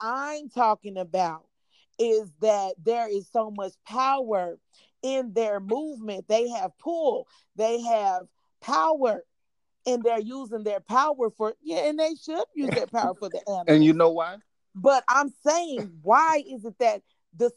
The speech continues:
Speaker 1: same people can look at us like we are less than human and look at an animal like they're actually human? Yes, animals have feelings and stuff, but they're not human.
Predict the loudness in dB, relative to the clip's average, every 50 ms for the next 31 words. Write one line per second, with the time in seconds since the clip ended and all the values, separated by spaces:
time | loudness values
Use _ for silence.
0 | _ -4 -4 -4 -4 -6 -6 -6 -6 -6 -6 -10 -10 -8 -8 -10 -10 -6 -6 -6
1 | -6 -6 -8 -8 -4 -4 -2 -2 -4 -4 -4 -2 -2 -2 -4 -8 -12 -12 -12 -6
2 | -2 -2 -2 -2 -2 -6 -8 -8 -8 -8 -8 -10 -14 _ -8 -8 -8 -8 -10 _
3 | _ _ -12 -8 -6 -6 -6 -6 -4 -4 -4 -4 -6 -8 -10 -12 -12 -14 _ _
4 | _ _ _ _ _ _ _ _ 0 0 0 0 0 -4 -6 -4 -2 -2 -2 -2
5 | -4 -6 -8 -8 -6 -6 -4 -2 -2 0 2 0 0 0 -2 -2 -2 0 0 -2
6 | -6 -6 -6 -6 -6 -8 -8 _ -6 -6 -4 -4 -8 -12 -14 _ _ _ _ _
7 | _ -6 -6 -4 -4 -6 -4 -4 -4 -4 -4 -6 -12 _ _ -20 -20 _ _ -4
8 | 0 0 0 0 -2 -4 -4 -4 -4 -4 -6 -6 -4 -2 -2 -2 -2 -4 -4 -4
9 | -4 -4 -4 -8 -14 -14 -14 -14 -14 _ _ _ _ -2 0 2 2 2 2 2
10 | 0 -2 -4 -4 -4 -6 -6 -4 -4 -4 -4 -4 -4 -4 -4 -6